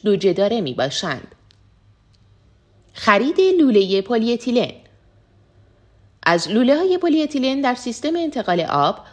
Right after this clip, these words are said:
خطوط گازرسانی، فاضلاب، مواد شیمیایی و کاور سیم‌های مخابراتی استفاده می‌شود.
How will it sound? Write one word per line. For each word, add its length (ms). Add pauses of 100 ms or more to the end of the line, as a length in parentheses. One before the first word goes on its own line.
(180)
خطوط 380
گازرسانی، 1040 (320)
فاضلاب، 640 (400)
مواد 400
شیمیایی 540
و 120
کاور 400
سیم‌های 600
مخابراتی 880
استفاده 520
می‌شود. 560